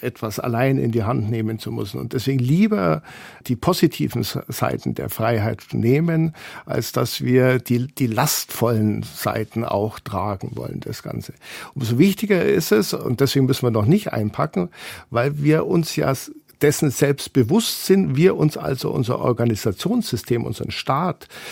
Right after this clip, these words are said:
unsere Bildung, wie wir uns als Familien organisieren, wie wir uns politisch organisieren, das können wir ja alles selbst bestimmen, wie wir unsere Gesetze geben. Das heißt, wir können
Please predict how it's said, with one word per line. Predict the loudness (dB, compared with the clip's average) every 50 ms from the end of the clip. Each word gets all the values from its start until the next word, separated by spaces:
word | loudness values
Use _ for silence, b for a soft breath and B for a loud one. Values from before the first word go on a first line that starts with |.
| B B B
unsere | -4 -4 -2 -2 0
Bildung, | 4 4 6 6 6 6 6 4 2 2 0 -6 -10 B B B B B B
wie | 0 0 0 0
wir | -2 -2 -2 -2 -2 -4 -6 -6 -6 -6 -6 -4 -2
uns | -2 -2 -2 -4 -6
als | -6 -6 -6 -4
Familien | -2 0 4 4 4 4 4 2 4
organisieren, | 4 4 2 2 2 0 -2 -2 -2 -2 0 0 0 0
wie | 0 -2 -4 -2
wir | -2 -2 -2 0 0
uns | -2 -2 -2 -2 -4 -8 -12 -10 -4
politisch | 2 4 6 6 6 6 4 2 0 0
organisieren, | -2 -4 -4 -4 -2 -2 -2 -2 -2 -2 -2 -2 0 0
das | -2 -2 0
können | 0 2 2 4 4
wir | 4
ja | 4 4
alles | 4 2 2 2 2
selbst | 4 2 2 2 -2 -6 -6
bestimmen, | -6 -4 2 4 4 4 4 4 2 2 0
wie | 0 2
wir | 2 0
unsere | 0 0 -2 -4 -2
Gesetze | -2 0 0 0 -2 0 2 0 0
geben. | 0 0 -4 -4 -2 -2 -4 -6 -6 B B B B B B B B B
Das | -2 0
heißt, | 0 0 0 -2 0 0
wir | 0 0
können | 2 2 2 4 4 2 2 2 0